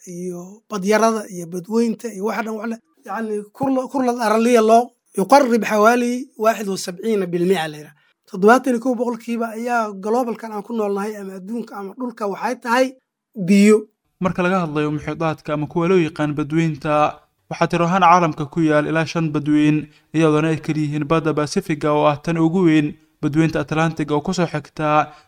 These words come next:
Speaker 2: iyo midda saddexaad oo ah badweynta India. Saddexdan oo ah kuwa la yaqaan ee caanka ah, waxaa ku soo xiga labada badweyn ee kala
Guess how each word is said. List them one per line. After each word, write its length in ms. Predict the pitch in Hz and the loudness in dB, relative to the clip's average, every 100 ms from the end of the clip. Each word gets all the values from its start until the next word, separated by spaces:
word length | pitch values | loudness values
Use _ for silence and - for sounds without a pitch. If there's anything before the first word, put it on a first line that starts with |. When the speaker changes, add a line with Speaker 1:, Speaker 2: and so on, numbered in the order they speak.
| _ | _
Speaker 2:
iyo 140 | 151 | 0
midda 180 | 156 156 | 0 -2
saddexaad 460 | - 151 - 160 156 | -6 -4 2 2 4
oo 80 | |
ah 80 | 147 | 0
badweynta 440 | 151 143 160 160 170 | 0 0 0 2 2
India. 720 | 165 156 151 151 151 156 147 - - _ | 0 0 2 2 4 4 2 -4 -20 _
Saddexdan 440 | - 190 170 190 | -4 -2 2 2
oo 80 | 160 | 2
ah 80 | 147 | -2
kuwa 220 | 139 165 | 0 0
la 80 | 156 | 0
yaqaan 440 | 151 151 151 151 151 | -2 -2 0 0 2
ee 80 | 151 | 2
caanka 420 | 143 160 143 156 147 151 | 2 0 0 0 2 2
ah, 60 | 147 - _ - | 2 -6 _ -4
waxaa 200 | - 170 | 0 0
ku 60 | 196 | 0
soo 140 | 185 | -2
xiga 260 | - 156 151 | 0 0 0
labada 240 | 151 160 | 2 0
badweyn 560 | 147 147 151 151 156 156 | 0 -2 2 2 2 -2
ee 140 | 156 147 | -6 -6
kala 240 | 143 - | -2 0